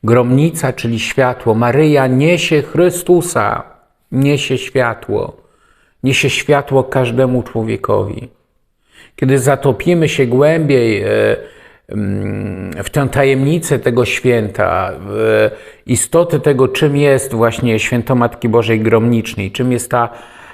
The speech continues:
ta świeca, ta gromnica, to zobaczymy, że ona w życiu niejednokrotnie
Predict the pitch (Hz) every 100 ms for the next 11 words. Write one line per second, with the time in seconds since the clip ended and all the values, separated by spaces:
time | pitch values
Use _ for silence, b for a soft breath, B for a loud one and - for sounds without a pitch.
0 | B - 123 - - 151 156 127 110 120
1 | 123 123 120 107 - 104 110 - _ _
2 | _ _ _ _ _ - - 113 117 110
3 | - 117 117 113 113 113 110 110 117 -
4 | 110 B B B - 120 120 113 110 -
5 | 117 117 - 101 101